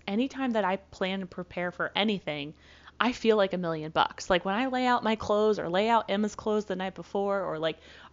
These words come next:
already know what our lunches are gonna be or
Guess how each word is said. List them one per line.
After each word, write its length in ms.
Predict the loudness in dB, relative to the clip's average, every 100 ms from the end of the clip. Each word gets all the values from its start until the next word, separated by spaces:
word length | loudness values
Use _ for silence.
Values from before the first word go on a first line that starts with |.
| 4
already 280 | 6 8
know 180 | 6 6
what 120 | 4
our 120 | 2 2
lunches 420 | 2 2 0 0
are 80 | 0
gonna 240 | 0 -4
be 420 | -4 -4 -2 -2
or 480 | -2 -4 0 0 0